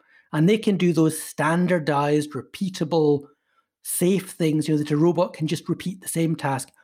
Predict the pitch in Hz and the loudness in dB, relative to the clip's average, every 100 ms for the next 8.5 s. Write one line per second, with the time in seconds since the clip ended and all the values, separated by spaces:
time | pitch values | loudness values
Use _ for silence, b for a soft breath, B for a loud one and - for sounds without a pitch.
0 | b 185 202 175 185 185 - 165 160 147 | b 4 4 4 0 0 -2 2 4 4
1 | 143 139 131 117 110 _ b b b b | 2 0 -2 -4 -8 _ b b b b
2 | 170 175 269 269 233 151 131 180 247 233 | 0 2 4 4 2 -2 0 4 6 6
3 | 147 120 - - _ _ _ - 214 247 | 4 -2 -8 -18 _ _ _ -2 2 2
4 | 214 170 151 143 135 - - - 156 160 | 2 2 0 -2 -4 -8 -10 -4 0 2
5 | 180 180 156 165 165 196 190 139 131 135 | 0 0 0 0 0 -2 0 0 -2 -4
6 | - 190 - 135 98 - _ _ _ 214 | -2 -2 -4 -10 -10 -14 _ _ _ 2
7 | 208 185 - 185 180 185 175 170 - 160 | 2 2 -2 0 2 4 2 0 -2 -4
8 | 160 147 - 120 - | -2 -4 -6 -16 -16